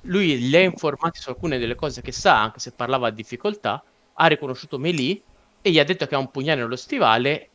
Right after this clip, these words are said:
e che per essere liberato la cosa migliore sarebbe sostituirlo con un altro mezzelfo durante la notte, così che da ritardare la scoperta del fatto che è stato fatto scappare.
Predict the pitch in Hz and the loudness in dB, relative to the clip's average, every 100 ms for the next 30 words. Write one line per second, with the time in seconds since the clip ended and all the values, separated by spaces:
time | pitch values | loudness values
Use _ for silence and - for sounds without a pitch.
0 | _ - 185 - 202 127 - - _ _ | _ -4 -4 -2 0 0 -2 -16 _ _
1 | - 170 - 143 165 220 156 147 123 131 | -2 0 0 0 2 4 4 2 -4 -6
2 | 156 175 135 - 123 120 147 - 156 147 | -2 -2 0 -2 -2 -4 -10 -6 -2 -2
3 | 117 117 110 _ _ - - 180 147 127 | -2 -6 -8 _ _ -12 0 2 2 0
4 | 123 160 143 - 208 196 120 98 - 117 | 2 2 2 0 -2 -2 -4 -6 -8 -6
5 | 113 101 110 107 98 - - 85 - - | -4 -6 -6 -8 -8 -14 -14 -14 -14 -20
6 | - - - - _ - 208 127 147 - | -20 -20 -20 -20 _ -8 -6 -2 -2 -4
7 | 127 117 123 165 135 117 107 113 - - | -2 -2 2 0 2 0 0 0 -4 -8
8 | 107 - 120 120 98 107 107 110 104 - | -8 -6 -8 -8 -10 -12 -14 -14 -14 -14
9 | - - 107 - 104 107 | -16 -16 -12 -8 -6 -8